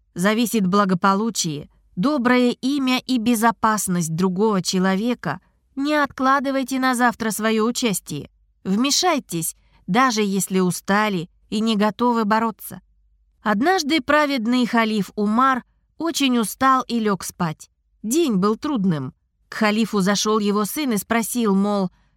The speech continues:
«Ты спать собираешься? А как же люди, у которых несправедливо отобрали землю? Они же ждут твоего решения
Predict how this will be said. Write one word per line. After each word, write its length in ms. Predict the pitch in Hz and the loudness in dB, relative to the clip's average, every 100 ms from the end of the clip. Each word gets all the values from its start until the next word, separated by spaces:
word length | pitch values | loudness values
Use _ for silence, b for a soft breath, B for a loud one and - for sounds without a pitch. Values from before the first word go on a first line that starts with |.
| _ | _
«Ты 100 | 214 | -6
спать 320 | - 269 320 | 0 -2 -2
собираешься? 680 | 349 277 254 165 - - - _ _ _ | -4 0 0 -2 -4 -8 -16 _ _ _
А 120 | - 196 | -4 2
как 240 | 247 220 | 2 2
же 140 | 202 208 | 0 2
люди, 360 | 196 220 214 | 2 2 2
у 140 | 240 196 | 2 2
которых 480 | 196 180 208 190 | -2 0 -2 0
несправедливо 920 | 208 202 - 208 196 180 180 196 202 220 | -2 -2 0 0 0 0 2 2 2 0
отобрали 540 | 214 226 233 233 247 | 0 0 0 0 -2
землю? 540 | 233 262 208 156 135 _ _ _ _ | -4 -2 -2 -2 -6 _ _ _ _
Они 300 | 185 226 262 | -2 0 2
же 160 | 240 262 | 2 0
ждут 360 | 233 349 269 | 0 -2 -2
твоего 400 | - 208 208 208 | -2 0 0 2
решения 760 | 226 247 - 349 247 180 147 | 0 0 -2 -4 -2 -4 -4